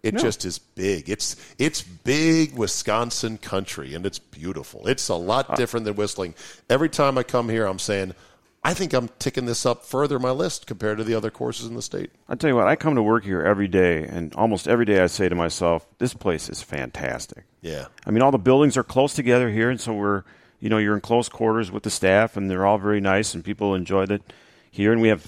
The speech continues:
Speaker 2: you know, thirty-seven beds on property. You got some cottages. You got
Speaker 1: You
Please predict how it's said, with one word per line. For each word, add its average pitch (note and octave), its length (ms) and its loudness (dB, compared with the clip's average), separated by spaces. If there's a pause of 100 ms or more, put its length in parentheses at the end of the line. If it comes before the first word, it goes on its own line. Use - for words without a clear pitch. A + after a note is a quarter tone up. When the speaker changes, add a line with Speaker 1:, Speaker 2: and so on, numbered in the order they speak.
(100)
Speaker 2:
you G2+ 120 0
know, G2 100 -2
thirty-seven A2 580 2
beds G2+ 260 4
on G#2 140 2
property. G2+ 400 0
You - 20 -2
got F#2 120 -2
some F2+ 160 -8
cottages. G2+ 560 0
You G2 80 -2
got F#2 80 6
Speaker 1:
You - 40 2